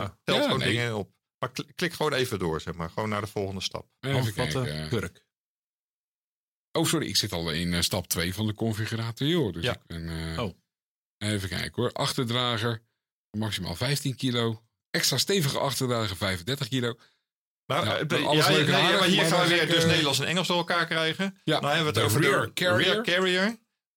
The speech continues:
Speaker 1: Die moet je kiezen. Maar je hebt altijd een plusprijs.
Speaker 2: Oh ja.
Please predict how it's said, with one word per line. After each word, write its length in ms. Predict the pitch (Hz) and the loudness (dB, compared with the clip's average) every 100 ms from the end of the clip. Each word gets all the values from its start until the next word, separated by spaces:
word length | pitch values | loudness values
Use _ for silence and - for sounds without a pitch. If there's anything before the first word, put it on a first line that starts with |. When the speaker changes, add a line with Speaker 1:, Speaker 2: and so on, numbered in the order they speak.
| _ | _
Speaker 1:
Die 120 | - 143 | -2 0
moet 240 | 190 269 | 2 0
je 80 | 151 | -2
kiezen. 340 | 160 208 208 302 - _ _ _ _ _ _ _ _ _ _ _ | 0 0 0 -2 -6 _ _ _ _ _ _ _ _ _ _ _
Maar 120 | 139 | -2
je 60 | 160 | -2
hebt 80 | - | 0
altijd 260 | 208 202 | 0 0
een 100 | 202 | -2
plusprijs. 760 | - 185 - 110 90 85 - - _ _ _ _ _ _ _ _ _ _ _ _ _ _ _ _ - | -2 -2 -2 -2 -2 -2 -6 -10 _ _ _ _ _ _ _ _ _ _ _ _ _ _ _ _ -4
Speaker 2:
Oh 180 | 285 330 | 0 0
ja. 160 | 113 | 0